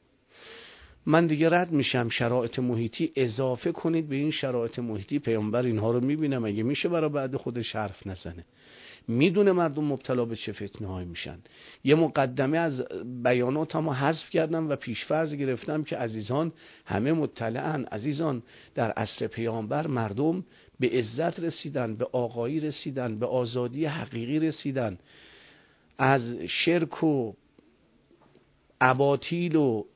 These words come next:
انحرافات و خرافات آزاد شدن، تنفس کردن، مزه و طعم عدالت رو چشیدن،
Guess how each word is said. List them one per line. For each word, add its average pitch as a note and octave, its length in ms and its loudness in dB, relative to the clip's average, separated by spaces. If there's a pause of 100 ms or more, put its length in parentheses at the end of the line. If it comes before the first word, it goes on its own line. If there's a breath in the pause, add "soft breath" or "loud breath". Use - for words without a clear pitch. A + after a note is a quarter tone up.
(120)
انحرافات C#3 880 2
و B2+ 240 2 (120)
خرافات C#3 800 4
آزاد C#3+ 440 0
شدن، B2 640 -2
تنفس C3 640 0
کردن، C3+ 440 0
مزه C3 580 2 (100)
و C#3 60 2
طعم D3+ 360 0
عدالت C3+ 580 0
رو D3 60 0
چشیدن، C3+ 640 0